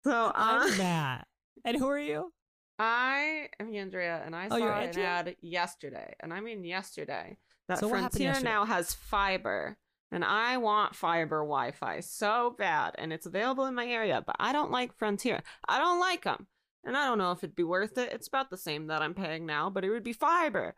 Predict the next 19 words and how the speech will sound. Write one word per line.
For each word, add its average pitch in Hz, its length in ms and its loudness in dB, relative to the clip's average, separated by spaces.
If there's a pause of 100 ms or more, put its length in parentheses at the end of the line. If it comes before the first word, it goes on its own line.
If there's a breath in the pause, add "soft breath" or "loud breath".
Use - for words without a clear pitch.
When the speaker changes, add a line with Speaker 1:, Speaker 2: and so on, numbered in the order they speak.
(280 soft breath)
Speaker 1:
And 220 340 0
if 226 160 0
you're 240 100 0
not 262 180 0
a - 80 -6
tech 190 200 -2
person, 214 360 -2
then 254 100 -2
that 277 160 2
doesn't 190 180 2
really 175 220 0
matter 196 320 0
to 214 100 2
you, 254 220 0 (380)
but 240 80 0
I 320 160 2
think 320 200 0
it's 320 140 -2
cool. 370 420 4